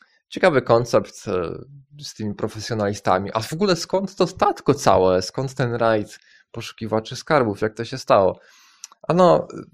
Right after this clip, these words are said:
ktoś opublikował, <laughs> bez wyobraźni być może, em, artykuł w prasie,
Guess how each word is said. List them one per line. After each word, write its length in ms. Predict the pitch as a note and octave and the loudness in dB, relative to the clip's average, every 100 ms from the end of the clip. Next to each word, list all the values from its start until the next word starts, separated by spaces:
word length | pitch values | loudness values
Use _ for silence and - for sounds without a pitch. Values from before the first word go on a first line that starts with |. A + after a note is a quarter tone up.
| F3 _ _ - - | -20 _ _ -20 -18
ktoś 680 | - _ E3 F#3 - - - - _ _ | -20 _ 6 6 4 -6 -8 -20 _ _
opublikował, 1080 | - C#3 D3 A#2 A#2 C3 C3+ C3+ C3 C3 C3 _ _ _ _ - | -2 0 -2 -4 0 4 6 8 6 6 0 _ _ _ _ 0
<laughs> 340 | D3+ G2+ - _ _ _ - - - - | 2 2 -2 _ _ _ -20 -20 -20 -20
bez 340 | - A2 G2 | -4 -2 -2
wyobraźni 760 | F#2 G#2 E2+ E2+ F#2+ A2+ A2 | -2 -2 -2 0 0 0 -4
być 240 | G#2+ - - | -8 -12 -12
może, 400 | G2 G#2 A2 G2+ - _ _ - _ _ - | -10 -6 -4 -6 -10 _ _ -20 _ _ -10
em, 1080 | G#2 G2+ G2+ G2 G2 F#2+ F#2 F#2 F#2 F#2 B2+ _ _ | -6 -4 -2 -2 -4 -6 -8 -10 -12 -14 -18 _ _
artykuł 720 | A2+ - - A3 A3+ - F#2+ | -2 -2 -2 -2 0 -4 -8
w 100 | F2 | -4
prasie, 580 | - G2+ - - - - | 0 0 0 -4 -6 -8